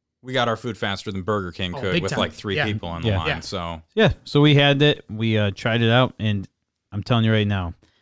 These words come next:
Speaker 3: um, believe the hype. That
Speaker 2: Yep.
Speaker 3: shit
Speaker 1: it's
Speaker 3: was
Speaker 1: pretty
Speaker 3: fucking
Speaker 1: fucking good.
Speaker 2: And I was
Speaker 3: shit was
Speaker 2: glad, too,
Speaker 3: amazing.
Speaker 2: because I've hyped this shit up to them for months. So I was glad that they, they believed the hype after that.
Speaker 3: Yeah.
Speaker 2: I mean, we went back on the way home.
Speaker 3: Yeah.
Speaker 1: Yeah.
Speaker 2: So, yeah.
Speaker 3: Chick-fil-A was awesome. It was freaking badass. And then came the time.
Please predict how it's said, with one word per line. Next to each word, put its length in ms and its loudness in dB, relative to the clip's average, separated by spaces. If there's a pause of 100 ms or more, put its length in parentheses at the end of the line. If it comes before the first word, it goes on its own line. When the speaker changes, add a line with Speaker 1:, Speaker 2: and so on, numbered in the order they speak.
(360)
Speaker 3:
um, 340 -4
believe 340 0
the 120 2
hype. 320 0 (140)
That 160 -6
Speaker 2:
Yep. 100 0
Speaker 3:
shit 120 0
Speaker 1:
it's 140 -2
Speaker 3:
was 20 -8
Speaker 1:
pretty 300 2
Speaker 3:
fucking 120 0
Speaker 1:
fucking 400 2
good. 180 2
Speaker 2:
And 100 4
I 100 2
was 100 2
Speaker 3:
shit 80 6
was 60 6
Speaker 2:
glad, 140 4
too, 40 4
Speaker 3:
amazing. 240 6
Speaker 2:
because 240 0
I've 180 2
hyped 200 -2
this 120 -4
shit 140 -2
up 260 -6 (100)
to 100 -4
them 200 -2
for 200 -8
months. 560 -4 (340)
So 160 -4
I 80 4
was 160 -4
glad 240 0
that 80 -10
they, 160 0
they 200 -2
believed 320 -4
the 80 -10
hype 260 -12
after 220 -16
that. 280 -16 (100)
Speaker 3:
Yeah. 140 -2
Speaker 2:
I 40 2
mean, 120 4
we 80 2
went 220 0
back 340 -2 (140)
on 60 -10
the 40 -8
way 140 -6
home. 220 -8 (100)
Speaker 3:
Yeah. 140 0
Speaker 1:
Yeah. 180 2
Speaker 2:
So, 80 -2
yeah. 140 -8 (280)
Speaker 3:
Chick-fil-A 400 4
was 120 6
awesome. 440 2 (160)
It 40 -20
was 140 -8 (120)
freaking 280 -2
badass. 580 2 (300)
And 140 0
then 160 4
came 240 2
the 80 0
time. 460 0